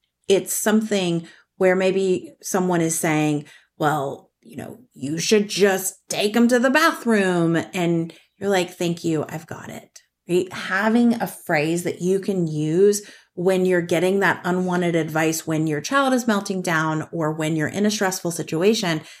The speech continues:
that's not the time to have the conversation. Whereas, you know, I've had my dad come back in the past, or I've had, you know, other people come back and there's, "Can you explain why you did X, Y, Z? I'm trying to understand what,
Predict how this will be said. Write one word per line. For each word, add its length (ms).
that's 160
not 140
the 60
time 280
to 60
have 380
the 220
conversation. 1040
Whereas, 760
you 80
know, 360
I've 220
had 220
my 100
dad 320
come 220
back 340
in 80
the 80
past, 480
or 60
I've 100
had, 460
you 100
know, 120
other 280
people 300
come 160
back 180
and 80
there's, 160
"Can 160
you 160
explain 520
why 180
you 220
did 240
X, 260
Y, 200
Z? 320
I'm 80
trying 240
to 160
understand 720
what, 640